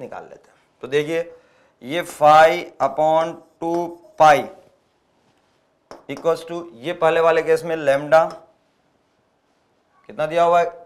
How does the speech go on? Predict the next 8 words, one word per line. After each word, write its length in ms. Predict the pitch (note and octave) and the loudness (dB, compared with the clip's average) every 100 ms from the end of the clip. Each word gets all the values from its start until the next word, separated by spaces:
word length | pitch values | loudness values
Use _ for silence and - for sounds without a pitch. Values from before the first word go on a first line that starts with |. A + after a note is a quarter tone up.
| _ _ _ | _ _ _
मध्य 220 | C3 C3 | -10 -6
पथांतर 560 | E3 D3+ D#3 D#3+ D#3 D#3 | -6 -4 -4 -4 -4 -4
lambda 300 | C#3 D3 D3+ | -4 -2 -2
दिया 160 | D3+ D3+ | 0 0
हुआ 180 | D3+ D#3 | 0 -2
है 140 | - - _ _ _ _ - | -6 -18 _ _ _ _ -12
upon 320 | B2+ D3+ D3+ D3+ - A#2 | -6 -2 -2 -4 -12 -8
lambda। 340 | A2+ A2 G2+ | -8 -8 -10